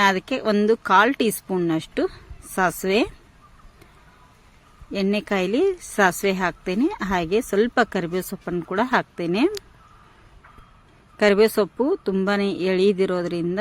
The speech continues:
ಸ್ವಲ್ಪ ಲೇಟ್ ಮಾಡಿನೇ ಹಾಕಿದ್ದೇನೆ ನೋಡಿ, ಅದು ತುಂಬ ಎಳೆದಿದೆ. ಹಾಗೆ ಒಂದು ಬ್ಯಾಡಗಿ ಮೆಣಸನ್ನು ತುಂಡು ಮಾಡಿ ಹಾಕಿದ್ದೇನೆ, ಒಂದು ಬ್ಯಾಡಗಿ ಮೆಣಸಲ್ಲಿ ಐದು ತುಂಡು ಮಾಡಿ ಹಾಕಿರೋದು. ಸ್ವಲ್ಪ ಇಂಗನ್ನು ಹಾಕಿದ್ದೇನೆ, ಸ್ಕಿಪ್ ಆಗಿದೆ.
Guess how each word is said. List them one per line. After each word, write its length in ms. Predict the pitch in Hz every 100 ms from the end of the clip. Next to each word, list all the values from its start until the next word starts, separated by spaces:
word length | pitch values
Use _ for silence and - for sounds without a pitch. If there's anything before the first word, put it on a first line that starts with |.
| 247
ಸ್ವಲ್ಪ 260 | 202 175 -
ಲೇಟ್ 340 | 175 170 180 208
ಮಾಡಿನೇ 320 | 185 180 175
ಹಾಕಿದ್ದೇನೆ 600 | 175 156 - 165 165 165
ನೋಡಿ, 340 | 165 160 190 262 - - - - -
ಅದು 160 | 170
ತುಂಬ 220 | 190 180 180
ಎಳೆದಿದೆ. 400 | 175 160 160 208
ಹಾಗೆ 300 | 277 190 185
ಒಂದು 340 | 190 196 240
ಬ್ಯಾಡಗಿ 320 | 220 202 180
ಮೆಣಸನ್ನು 480 | 180 175 165 175 175
ತುಂಡು 280 | 160 185 185
ಮಾಡಿ 220 | 185 170
ಹಾಕಿದ್ದೇನೆ, 540 | 175 156 - 151 165 185
ಒಂದು 240 | 180 190
ಬ್ಯಾಡಗಿ 240 | 180 156
ಮೆಣಸಲ್ಲಿ 380 | 165 156 170 175 -
ಐದು 300 | 196 226 214
ತುಂಡು 280 | 190 175
ಮಾಡಿ 200 | 180 170
ಹಾಕಿರೋದು. 680 | 185 175 160 - 165 160 175 311 427 - - - - - -
ಸ್ವಲ್ಪ 260 | - 285 262 214
ಇಂಗನ್ನು 400 | 208 220 247 254
ಹಾಕಿದ್ದೇನೆ, 480 | 233 202 190 180 233
ಸ್ಕಿಪ್ 400 | - - 226 -
ಆಗಿದೆ. 320 | 190 170 190